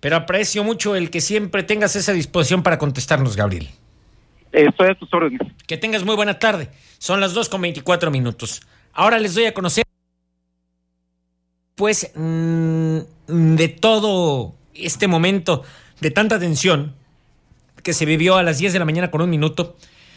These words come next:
Speaker 1: nos da a conocer Gabriel Bastarrachea que en realidad el responsable tenía treinta y dos años. Se encuentra lesionado, pero en calidad de detenido. Hay nueve personas, nueve personas que han muerto,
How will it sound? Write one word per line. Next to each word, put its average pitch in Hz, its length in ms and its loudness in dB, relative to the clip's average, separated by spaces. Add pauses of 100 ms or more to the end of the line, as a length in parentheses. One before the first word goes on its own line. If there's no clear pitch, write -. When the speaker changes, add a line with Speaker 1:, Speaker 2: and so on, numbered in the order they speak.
(120)
Speaker 1:
nos 165 140 0
da 247 60 4
a 247 40 0
conocer 226 300 2
Gabriel 208 260 0
Bastarrachea 156 760 -2 (1080)
que 202 100 0
en 196 80 0
realidad 208 580 0
el 185 160 -4
responsable 180 680 0
tenía 196 220 -4
treinta 170 320 -2
y 147 40 2
dos 170 200 2
años. 175 440 -2 (180)
Se - 160 -4
encuentra 208 360 0
lesionado, 190 480 2
pero 196 120 -4
en 151 60 -2
calidad 147 320 0
de 151 100 0
detenido. 139 560 -2 (580)
Hay 202 200 4
nueve 240 340 4
personas, 220 880 -2 (720)
nueve 208 220 2
personas 220 500 0
que 165 380 -2
han 196 180 2
muerto, 208 520 0